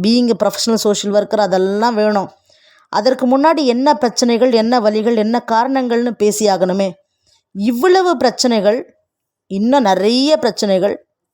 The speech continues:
பெண்கள் அன்றாடம் சந்திச்சிட்டு இருக்காங்க. இந்த பிரச்சனைகளோடவே தான் அவங்களுடைய வாழ்க்கையை நகர்த்துறாங்க, குழந்தைகளை பார்த்துக்கிறாங்க, தொழிலையும் முன்னேறணும், அதுல வரக்கூடிய வருமானம் பிள்ளைகளுக்கு வர வேண்டும் என்று போராடி கொண்டே இருக்கக்கூடிய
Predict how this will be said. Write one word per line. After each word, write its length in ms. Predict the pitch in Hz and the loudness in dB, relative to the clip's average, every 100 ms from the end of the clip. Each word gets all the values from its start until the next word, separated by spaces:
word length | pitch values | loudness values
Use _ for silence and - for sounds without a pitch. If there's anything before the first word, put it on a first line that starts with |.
| _ _ | _ _
பெண்கள் 360 | 202 202 208 220 | -6 -2 0 2
அன்றாடம் 680 | 185 190 185 208 208 214 | 0 -2 0 2 2 2
சந்திச்சிட்டு 460 | 226 190 170 160 160 | -2 -2 -2 -6 -8
இருக்காங்க. 420 | 165 165 151 - _ _ _ _ _ _ _ _ - | -6 -4 -4 -4 _ _ _ _ _ _ _ _ -6
இந்த 600 | 247 311 370 403 359 - | 0 0 2 2 2 2
பிரச்சனைகளோடவே 800 | 214 208 294 294 254 220 190 180 | -2 0 0 2 2 2 2 0
தான் 440 | 170 175 208 - _ _ _ _ _ _ _ - | 0 0 -2 -8 _ _ _ _ _ _ _ -6
அவங்களுடைய 560 | 175 208 240 220 202 | -2 0 0 0 0
வாழ்க்கையை 580 | 180 185 226 233 247 196 | 2 2 2 0 -2 0
நகர்த்துறாங்க, 720 | 180 180 - 180 175 202 226 - _ _ | 0 0 -2 -2 0 -2 -2 -10 _ _
குழந்தைகளை 600 | - 202 220 233 226 208 | -2 0 0 0 0 -2
பார்த்துக்கிறாங்க, 880 | - 180 180 170 170 170 170 220 - _ _ _ _ _ - | -2 -2 -2 -4 -2 -2 0 -2 -4 _ _ _ _ _ -2
தொழிலையும் 640 | 240 240 277 269 277 240 | 0 2 2 2 2 2
முன்னேறணும், 640 | 220 226 240 233 208 208 | 0 0 0 0 0 0
அதுல 300 | 202 185 185 | 0 0 -2
வரக்கூடிய 500 | 180 196 214 240 214 | 0 0 -2 -2 0
வருமானம் 580 | 180 185 208 220 208 180 | 0 0 0 0 -2 -6
பிள்ளைகளுக்கு 720 | - 196 214 208 208 202 185 | -4 0 0 0 -2 -2 -2
வர 220 | 175 170 196 | 0 0 0
வேண்டும் 300 | 214 208 190 | 0 -2 -2
என்று 240 | 175 202 | -2 -4
போராடி 420 | - 180 185 190 | -2 0 2 0
கொண்டே 320 | 185 185 190 | -4 -4 -2
இருக்கக்கூடிய 580 | 175 180 170 180 180 220 | -2 -4 -6 -4 0 -2